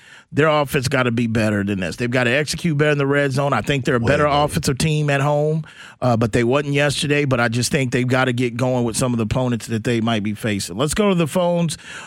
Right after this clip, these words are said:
Speaker 1: Uh, let's go to Cowboy James. Cowboy James, you're on the Sports Grind here on Ticket seven sixty and thirteen hundred The Zone. What's up, James?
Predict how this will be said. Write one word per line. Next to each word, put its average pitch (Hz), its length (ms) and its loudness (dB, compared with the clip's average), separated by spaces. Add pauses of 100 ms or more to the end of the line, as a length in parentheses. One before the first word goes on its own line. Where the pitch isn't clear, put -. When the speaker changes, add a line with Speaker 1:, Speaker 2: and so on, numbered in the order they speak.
(240)
Speaker 1:
Uh, 139 240 4
let's 151 200 0
go 185 240 2
to 160 160 0
Cowboy 165 400 2
James. 143 360 2
Cowboy 160 300 2
James, 156 400 0
you're 147 60 0
on 139 60 0
the 131 60 0
Sports 151 320 -2
Grind 147 200 2
here 147 80 2
on 131 60 -2
Ticket 147 220 0
seven 139 200 0
sixty 156 300 0
and 127 120 -2
thirteen 139 320 0
hundred 135 180 0
The 123 100 -4
Zone. 139 320 0
What's 127 200 0
up, 127 240 -2 (240)
James? 113 360 -6